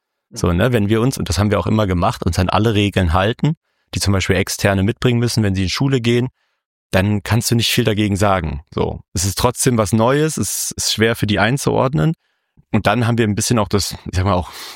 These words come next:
Glück oder Pech, wie man's eben haben möchte, gehabt, dass das, was wir machen, letztendlich am Ende bei den Schulleitungen liegt. Das heißt,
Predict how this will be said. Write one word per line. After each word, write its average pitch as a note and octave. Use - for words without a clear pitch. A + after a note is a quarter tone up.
Glück A2+
oder F#2+
Pech, -
wie G2+
man's G2
eben F2
haben G#2+
möchte, A2
gehabt, G#2+
dass -
das, G2+
was F2
wir F2+
machen, G#2
letztendlich G2
am F#2
Ende F2+
bei E2+
den E2+
Schulleitungen E2
liegt. -
Das E2
heißt, -